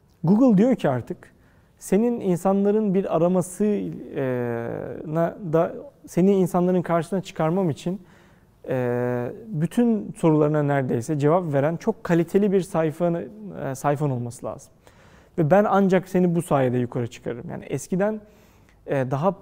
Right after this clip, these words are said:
şeyler üzerinden, yani o keyword ne kadar, e, metnin içinde geçmiş vesaire gibi, e, analizler yaparken şu an şunu yapıyor işte. E, "Öksürüğe ne iyi gelir?" diye bir arama yaptınız ve birinci sonuca tıkladınız. Birinci sonuçta baktınız hiçbir şey çıkmadı.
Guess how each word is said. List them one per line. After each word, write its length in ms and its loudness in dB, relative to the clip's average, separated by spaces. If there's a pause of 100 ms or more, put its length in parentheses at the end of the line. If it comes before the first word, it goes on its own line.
(500)
şeyler 280 4
üzerinden, 440 2
yani 180 -2
o 120 -2
keyword 500 0 (400)
ne 120 0
kadar, 320 2 (600)
e, 160 -6
metnin 400 2
içinde 340 0
geçmiş 460 -2
vesaire 460 -2
gibi, 300 -2 (420)
e, 160 -2
analizler 520 0
yaparken 440 0
şu 180 -2
an 80 2
şunu 220 -2
yapıyor 300 -6
işte. 220 -14 (560)
E, 300 -6
"Öksürüğe 600 4
ne 120 4
iyi 200 4
gelir?" 300 4
diye 160 4
bir 60 2
arama 260 2
yaptınız 600 -6 (460)
ve 100 0
birinci 260 6
sonuca 340 0
tıkladınız. 640 -4
Birinci 200 2
sonuçta 360 -2
baktınız 400 0
hiçbir 140 -8
şey 120 0
çıkmadı. 420 -8